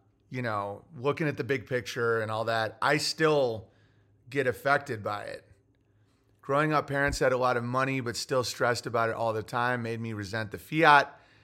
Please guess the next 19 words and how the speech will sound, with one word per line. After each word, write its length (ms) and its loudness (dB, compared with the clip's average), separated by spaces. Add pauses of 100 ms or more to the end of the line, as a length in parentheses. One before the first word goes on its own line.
(180)
yet 120 2
I 60 6
still 200 0
get 140 -2
stressed 360 4
over 280 2
it. 80 -4
Hard 160 2
to 80 0
escape 320 -4
the 80 -6
internal 240 -4
struggle 220 0
with 100 -2
that. 100 0
Yeah, 460 4
yeah, 20 -2
it's 200 -8
interesting. 640 -8